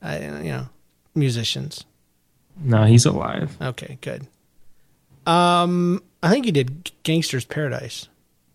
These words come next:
Speaker 2: Yeah, yeah, yeah, he did. Okay, so I, I know his voice.
Speaker 1: Yeah, good deal.
Speaker 2: He, he also has a web series called Cooking with Coolio, and he has released a
Speaker 1: <laughs>
Speaker 2: cookbook.
Speaker 1: No way.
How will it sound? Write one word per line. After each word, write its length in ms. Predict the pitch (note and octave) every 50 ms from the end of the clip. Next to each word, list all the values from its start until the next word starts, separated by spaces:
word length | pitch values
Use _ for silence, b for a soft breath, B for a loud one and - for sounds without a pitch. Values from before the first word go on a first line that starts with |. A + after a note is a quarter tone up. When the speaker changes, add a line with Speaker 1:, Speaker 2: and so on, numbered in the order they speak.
| _ _ - -
Speaker 2:
Yeah, 260 | C3 B2+ B2 A2+ A2
yeah, 220 | A2 A2 A2+ A2+
yeah, 260 | A2+ A2+ A2 G#2+ G#2 G#2
he 140 | G#2+ A2 G#2+
did. 240 | G#2+ A2 G#2+ G#2 G#2+
Okay, 400 | A2 A2 - - G#2 A2 B2 C3
so 160 | B2 - B2
I, 40 | B2
I 180 | B2 C3 C3
know 180 | B2 B2+ B2+ A#2
his 120 | G#2+ G2+
voice. 480 | G2+ G2+ G#2+ A#2+ A#2 A2 - - - - _ _ _ _
Speaker 1:
Yeah, 440 | G#3 G#3+ A#3+ G3 A2 G2 G2 G2+ - - _ _ _ _ _
good 140 | - G3+
deal. 180 | E3 B2 G#2 G2
Speaker 2:
He, 120 | C#3 D3 A#2 - - _ _ _ _ _
he 80 | C#3+ D3
also 560 | C3 A2 G#2+ G#2 - - C3+ C3 C3 C3 C#3
has 200 | C#3 C3 C3 B2+
a 60 | B2+
web 220 | B2 B2 B2 B2+ B2+
series 260 | - D3 D3 C#3 C3
called 260 | - - C3 B2 B2+
Cooking 300 | - - D#3 - F3 E3+
with 140 | E3+ D#3 -
Coolio, 640 | - - G#3+ G#3+ F#3 C3 G#2+ G#2 G2 F#2 F#2 G#2 -
and 160 | A2+ G#2 G2+
he 140 | G2+ A2 A2+
has 160 | A#2 A#2 A#2
released 280 | A#2+ A#2+ A#2+ B2 B2 -
a 80 | C3+ -
Speaker 1:
<laughs> 0 |
Speaker 2:
cookbook. 440 | - - F#2+ - - - - A#2 - B B B B B B B
Speaker 1:
No 260 | G3 G3 G3+ G3+ F#3 E3
way. 440 | E3 F3 C#3+ B2 C#3 C3+ C3 B2+